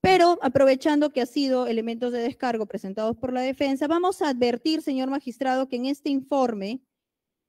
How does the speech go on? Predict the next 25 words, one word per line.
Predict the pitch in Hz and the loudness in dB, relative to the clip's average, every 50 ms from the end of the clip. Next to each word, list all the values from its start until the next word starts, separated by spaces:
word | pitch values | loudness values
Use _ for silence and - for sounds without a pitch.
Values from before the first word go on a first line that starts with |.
| _ _ | _ _
nuevamente, | - 277 320 359 370 381 381 370 370 370 349 339 311 277 285 285 294 294 | 0 0 2 2 2 2 0 0 0 0 0 0 0 0 -2 -2 -2 -2
lo | - 220 208 | -2 -2 0
mismo, | 220 247 302 339 349 349 269 240 | 2 2 2 2 2 2 0 0
haciendo | 214 - - 285 285 294 | -2 -2 -4 -2 0 0
alusión | 294 285 269 254 - 320 311 294 277 | 0 0 -2 -2 -2 -2 -2 -2 -2
a | 233 | -2
la | 202 202 196 | -2 -4 -4
misma | 202 214 247 277 302 320 339 330 - 311 302 294 | -4 -4 -2 -2 0 -2 -2 -2 -2 -4 -2 -2
normatividad, | 285 285 294 277 277 285 285 269 262 - 285 277 285 285 285 302 285 285 294 285 | -2 -2 -2 -2 -2 -4 -4 -6 -6 -6 -6 -4 -4 -4 -4 -4 -4 -4 -6 -8
señor | - 269 240 240 247 | -12 -14 -14 -12 -14
magistrado, | 254 269 - 277 254 - 285 277 262 254 254 254 | -14 -14 -14 -16 -16 -10 -8 -6 -6 -6 -6 -8
de | 233 202 | -8 -10
que | - - 220 226 | -8 -6 -6 -6
es | 240 269 | -4 -4
un | 294 277 | -6 -8
funcionario | 262 277 277 262 - 285 269 277 269 262 233 214 202 | -6 -8 -8 -8 -6 -6 -6 -4 -4 -2 -2 -2 -2
de | 196 202 | -4 -4
confianza, | - 240 240 247 247 - 320 320 320 330 320 302 - - 302 330 - _ _ _ _ _ _ _ _ _ _ _ _ _ _ _ _ _ _ _ _ _ _ _ _ _ _ _ _ _ _ _ _ _ - | -4 -4 -4 -4 -4 -2 0 2 4 2 2 0 0 -2 -4 -4 -6 _ _ _ _ _ _ _ _ _ _ _ _ _ _ _ _ _ _ _ _ _ _ _ _ _ _ _ _ _ _ _ _ _ 0
recomienda | 277 311 311 294 - 330 330 339 370 392 392 381 370 330 285 269 262 277 294 285 - | 2 2 2 4 4 2 4 4 2 2 2 2 2 4 4 4 2 2 -2 -4 -8
el | 247 233 233 | -10 -8 -6
señor | - 277 277 285 302 302 302 294 - - | -6 -4 -2 -2 0 0 -2 -4 -6 -6
Raúl | 247 269 277 269 294 302 | -4 -2 0 0 0 0
Antonio | 294 294 269 302 285 285 285 269 | -2 -2 -2 -4 -4 -4 -2 -2
Oliva | 247 254 269 277 277 285 | -2 -2 -2 -4 -4 -4
Guerrero | 294 311 311 311 320 311 294 277 269 277 294 - | -4 -4 -4 -4 -2 -2 -2 -2 -4 -4 -6 -10